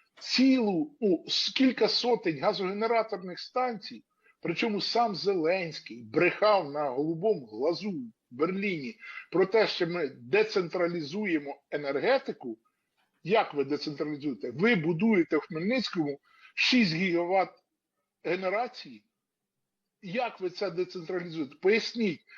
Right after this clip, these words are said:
ви навчилися на дистанцію без електроліній передавати енергетику чи що? Тобто вони вважають українців повними ідіотами.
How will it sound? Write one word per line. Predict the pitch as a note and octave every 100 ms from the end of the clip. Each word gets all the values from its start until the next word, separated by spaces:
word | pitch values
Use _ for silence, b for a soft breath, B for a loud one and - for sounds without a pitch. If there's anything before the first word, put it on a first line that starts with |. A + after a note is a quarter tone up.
| B
ви | D#3 A3
навчилися | A#3+ - B3+ C4 B3+ A3+
на | G#3+
дистанцію | G#3 F#3+ - B3 A#3+ - G#3+
без | F#3 F#3+
електроліній | G3+ G#3 G#3 G#3 G#3+ - - - - F#3+ A#3+ A#3 G#3
передавати | G3+ G3+ G3+ G#3+ A3+ A3 G#3+ A3
енергетику | G#3+ G3+ F3 G3+ B3+ - - F3
чи | -
що? | E3 - G3 G#2+ - - _ - - D3 - - - - _
Тобто | - A3 -
вони | A#3+ F3 A#3+ C#4 D#4 D#4
вважають | G#3+ F#3 B3 G#3 C4 D4 C4+ A3
українців | A3+ - G3+ G#3+ C#4 - B3+ F#3+ -
повними | A#3 A#3+ A3+ B3 B3+
ідіотами. | B3+ B3 C#4 C4+ B3+ E3+ - A#2+